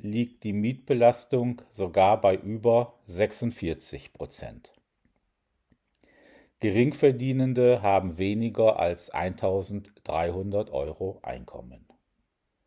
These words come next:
Wer dagegen monatlich mehr als viertausendfünfhundert Euro netto zur Verfügung hat,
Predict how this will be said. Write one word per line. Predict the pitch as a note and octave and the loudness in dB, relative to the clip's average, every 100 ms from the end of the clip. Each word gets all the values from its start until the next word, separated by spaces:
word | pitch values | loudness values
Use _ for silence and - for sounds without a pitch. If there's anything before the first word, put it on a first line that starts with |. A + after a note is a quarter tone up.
| _ _ _ _ _ _ _ _ _ _ _ _ - | _ _ _ _ _ _ _ _ _ _ _ _ -4
Wer | G2 B2 C3+ | 6 8 10
dagegen | C#3 C3+ C3+ D3 C#3+ | 8 6 4 2 2
monatlich | C#3 E3 E3+ D3+ C#3 C3+ - | 4 4 6 4 4 -2 -2
mehr | B2 A#2 A#2 A2+ | 2 6 6 6
als | F#2+ F#2+ F#2+ - - | 4 2 -2 -8 -16
viertausendfünfhundert | - - B2+ B2 A#2+ G#2 G2 G#2+ G2 E3 F#3 - G2+ F#2 E2+ | -14 -2 -2 0 2 2 0 -6 -6 -4 -4 -6 -2 -2 -2
Euro | F2 F2+ E2+ F2 | -2 -2 -4 -4
netto | F2+ F2+ F#2+ | -4 -4 -6
zur | E2+ - | -8 -10
Verfügung | F2+ F2 - G2 F#2+ G2 | -8 -10 -8 -8 -8 -6
hat, | A#2 D3 - | -2 -2 -4